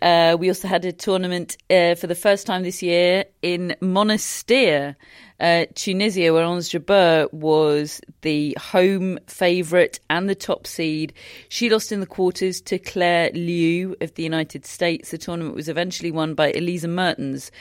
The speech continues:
who beat Elise Cornet six two, six love in the final. Um, it was a sh-, it was a shame, uh, you know, getting to the quarters, an absolutely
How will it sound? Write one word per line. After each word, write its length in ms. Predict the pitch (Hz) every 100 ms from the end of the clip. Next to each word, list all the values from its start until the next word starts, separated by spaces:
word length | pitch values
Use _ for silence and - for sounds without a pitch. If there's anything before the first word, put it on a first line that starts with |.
| - - -
who 140 | 190 170
beat 320 | 160 156 -
Elise 760 | 156 160 170 165 147 147 143 - _
Cornet 540 | - 262 208 143 135
six 380 | 139 - 175 -
two, 480 | - - 175 160 151 -
six 560 | - - 170 - - 165
love 680 | 170 160 151 135 131 - -
in 300 | 151 147 139 -
the 100 | -
final. 760 | 151 - 151 147 139 131 131 131 - - - - _
Um, 300 | 175 170 175
it 60 | 185
was 100 | 202
a 40 | 240
sh-, 100 | - _
it 80 | -
was 120 | 214
a 60 | 214
shame, 720 | - - 214 220 220 226 226 -
uh, 120 | 180
you 120 | 214
know, 120 | 180
getting 220 | 175 196 175
to 100 | 165
the 60 |
quarters, 680 | 165 185 175 170 156 - - _ -
an 80 |
absolutely 800 | 170 165 - 160 151 151 147 147